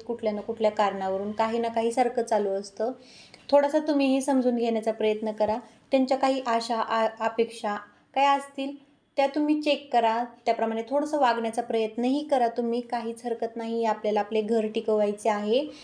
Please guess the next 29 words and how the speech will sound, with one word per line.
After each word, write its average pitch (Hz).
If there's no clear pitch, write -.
तुम्हाला 226
जर 233
तुमचे 254
घर 247
टिकवावे 247
वाटत 233
असेल, 240
तर 254
तुम्ही 240
नक्की 214
सेवा 202
करा 196
ही." 220
त्याचबरोबर 285
एखादे 277
दादा 214
आहेत, 220
आहेत 233
असे 214
पण 294
लोक 294
आहेत 277
बरं 320
का 466
समाजात, 240
की 277
महिलासुद्धा 269
पुरुषांचे 262
जीवन 247